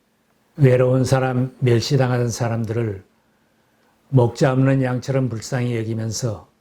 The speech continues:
그들의 삶의 자리마다 멈추어 섰습니다.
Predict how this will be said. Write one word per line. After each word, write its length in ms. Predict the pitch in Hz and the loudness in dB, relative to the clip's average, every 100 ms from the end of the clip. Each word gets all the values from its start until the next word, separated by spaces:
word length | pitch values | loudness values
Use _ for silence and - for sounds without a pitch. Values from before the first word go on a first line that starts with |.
| _ _ _ _ _ _ _ _ _ _ _ | _ _ _ _ _ _ _ _ _ _ _
그들의 320 | 147 135 143 | 2 4 4
삶의 520 | 135 120 120 120 127 123 | 2 -2 0 2 0 0
자리마다 600 | 117 113 107 107 110 123 | -4 -4 -6 -6 -8 -6
멈추어 560 | 110 110 - 135 123 | -6 -6 -6 -4 -4
섰습니다. 640 | 139 - 101 123 95 98 | -4 -8 -6 -6 -8 -14